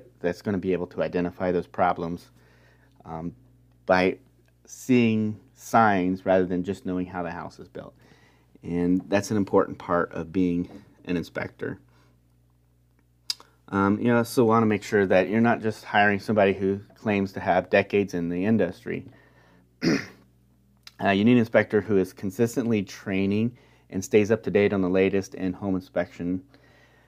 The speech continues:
Uh, homes are built differently. Um, homes that were built a hundred years ago were built differently than they are now. And so you want to make sure that you have an inspector who's continually training and continually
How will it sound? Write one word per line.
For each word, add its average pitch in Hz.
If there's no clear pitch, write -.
Uh, 90
homes 117
are 98
built 110
differently. 117
Um, 95
homes 104
that 110
were 101
built 104
a 92
hundred 101
years 101
ago 104
were 87
built 98
differently 98
than 95
they 87
are 82
now. 98
And 98
so -
you 104
want 120
to -
make 107
sure 107
that 95
you 98
have 98
an 95
inspector 92
who's 95
continually 117
training 101
and -
continually 98